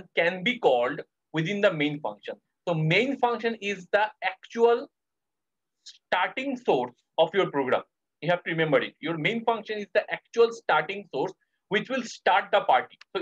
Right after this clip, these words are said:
you, you are the main, main organizer because this is your birthday। So you are announcing, "Okay, today is my birthday and I am announcing that today we have to throw a birthday party।" So you are the organizer,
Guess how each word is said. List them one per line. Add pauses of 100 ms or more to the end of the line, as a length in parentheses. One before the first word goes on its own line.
you, (440)
you
are
the
main, (260)
main (400)
organizer
because (120)
this
is (140)
your (120)
birthday। (160)
So (400)
you
are
announcing, (320)
"Okay, (340)
today (460)
is (100)
my (120)
birthday (100)
and (160)
I
am
announcing (100)
that (380)
today (240)
we
have
to (100)
throw
a
birthday
party।" (200)
So (100)
you
are
the
organizer,